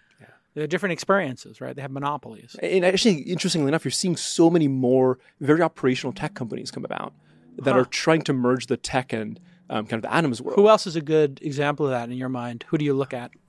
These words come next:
Speaker 1: If you take just Uber and Lyft,
Speaker 2: Yeah.
Speaker 1: right, are two prime examples of this.
Speaker 2: Yeah.
Speaker 1: E-, even Airbnb to an extent, a little bit less, but still,
Speaker 2: Yeah.
Speaker 1: like,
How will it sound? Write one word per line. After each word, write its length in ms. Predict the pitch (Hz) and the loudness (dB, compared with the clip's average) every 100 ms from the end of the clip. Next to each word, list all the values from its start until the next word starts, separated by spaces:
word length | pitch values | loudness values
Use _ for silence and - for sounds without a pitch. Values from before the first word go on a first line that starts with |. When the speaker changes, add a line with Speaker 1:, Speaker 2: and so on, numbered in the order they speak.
| - | -8
Speaker 1:
If 300 | - 165 185 | 0 0 4
you 60 | |
take 180 | 180 156 | 4 4
just 180 | 127 - | 2 -4
Uber 260 | - 151 151 | 2 8 8
and 80 | 131 | 8
Lyft, 360 | 131 156 - - _ | 6 4 0 -20 _
Speaker 2:
Yeah. 240 | 139 135 135 | -2 0 2
Speaker 1:
right, 120 | 135 | 0
are 40 | |
two 140 | 135 156 | 0 -2
prime 260 | - 139 | 0 2
examples 380 | 143 120 131 160 | 4 4 2 2
of 80 | 127 | -2
this. 300 | - 160 - - | -8 -12 -16 -16
Speaker 2:
Yeah. 220 | 123 110 - | -16 -10 -4
Speaker 1:
E-, 60 | |
even 220 | 170 220 | 0 2
Airbnb 500 | 226 202 185 156 147 | 8 8 10 6 4
to 100 | 180 | 0
an 40 | 147 | 0
extent, 220 | 123 131 | 0 2
a 20 | 143 | 4
little 100 | 156 | 4
bit 120 | 143 | 4
less, 320 | 107 196 - | 4 4 2
but 240 | - - - | 0 0 0
still, 220 | - 196 | 2 2
Speaker 2:
Yeah. 60 | 160 | 2
Speaker 1:
like, 180 | - | -4